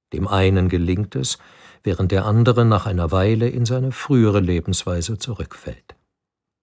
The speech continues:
In diesem Fall hat der Erste die Flamme seines inneren Lebens am Brennen gehalten, während sie der Zweite hat ausgehen lassen.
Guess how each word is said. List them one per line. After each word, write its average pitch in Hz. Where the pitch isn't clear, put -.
In 120
diesem 202
Fall 131
hat 123
der 90
Erste 104
die 147
Flamme 110
seines 117
inneren 113
Lebens 87
am 120
Brennen 135
gehalten, 82
während 92
sie 87
der 82
Zweite 101
hat 143
ausgehen 73
lassen. 62